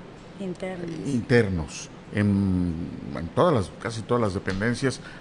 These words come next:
Speaker 2: hasta del Poder Judicial. No había, había problemas con el sindicato, con los trabajadores que habían hecho hasta paros. Y llega usted y empieza a fluir, y empieza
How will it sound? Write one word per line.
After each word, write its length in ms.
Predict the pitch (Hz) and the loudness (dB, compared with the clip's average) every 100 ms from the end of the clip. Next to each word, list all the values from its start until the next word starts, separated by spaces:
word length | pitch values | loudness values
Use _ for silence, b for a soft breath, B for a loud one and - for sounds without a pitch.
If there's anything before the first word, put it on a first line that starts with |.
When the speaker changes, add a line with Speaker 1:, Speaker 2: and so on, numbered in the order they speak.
| B | B
Speaker 2:
hasta 280 | 110 - | -2 2
del 120 | 117 104 | 2 2
Poder 320 | 110 110 143 | 4 4 4
Judicial. 600 | - 110 92 - 113 90 76 - B B B B B B - | 2 0 0 2 2 2 -4 -12 B B B B B B 0
No 280 | 127 127 185 | 8 10 12
había, 500 | 190 170 190 190 196 - - | 12 10 8 8 6 4 6
había 220 | 131 190 | 8 8
problemas 580 | 175 151 175 180 - - | 8 8 8 6 4 2
con 260 | - 123 | 6 8
el 140 | 120 110 | 8 6
sindicato, 760 | - 117 110 107 131 127 - 98 | 4 4 4 4 6 4 4 4
con 180 | 101 98 | 4 4
los 140 | 90 | 4
trabajadores 840 | 101 92 87 90 92 117 107 85 | 4 4 4 2 4 4 4 0
que 120 | - | -2
habían 600 | 95 107 117 120 113 92 80 - B B B B - | 0 2 2 2 2 0 -4 -10 B B B B -2
hecho 340 | 110 - 120 | -2 2 4
hasta 600 | 98 - 92 85 78 76 64 - | 2 0 -4 -2 -4 -6 -10 -4
paros. 560 | - 101 117 98 80 - - - - B B B B B - - | 2 4 4 2 -4 -6 -4 -4 -6 B B B B B -4 2
Y 120 | 117 | 6
llega 240 | 139 196 | 8 8
usted 260 | 175 - 185 | 4 4 6
y 60 | |
empieza 580 | 156 117 135 165 175 185 - | 6 4 4 2 2 0 -2
a 120 | - 110 | -6 0
fluir, 460 | 131 120 156 180 - | 6 8 8 4 2
y 100 | 117 | 2
empieza 640 | 101 113 143 139 139 110 | 2 2 0 0 0 -2